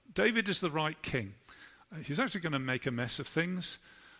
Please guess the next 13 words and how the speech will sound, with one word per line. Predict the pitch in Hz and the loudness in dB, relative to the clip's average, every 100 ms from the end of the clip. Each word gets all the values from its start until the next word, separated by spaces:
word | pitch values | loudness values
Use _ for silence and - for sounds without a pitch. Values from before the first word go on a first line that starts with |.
| _ _ | _ _
So | - 151 | -4 0
we | 151 151 | 2 2
still | - - - 202 196 | 0 0 4 4 4
need | 180 170 151 | 2 2 2
another | 156 170 170 151 | 2 2 2 0
David, | 127 120 101 104 107 - | 2 0 0 -6 -10 -10
the | - | -4
son | 110 - - 175 | 0 2 2 2
of | 160 110 | 0 -4
David. | 113 98 101 107 113 - - - - _ - | -6 -4 -6 -8 -10 -12 -18 -20 -20 _ -4
And | 139 135 135 123 - - - _ _ _ _ _ _ _ _ _ - | -2 0 -4 -8 -14 -20 -20 _ _ _ _ _ _ _ _ _ 0
in | 143 139 156 | 0 2 0
Luke | 202 196 | -2 -2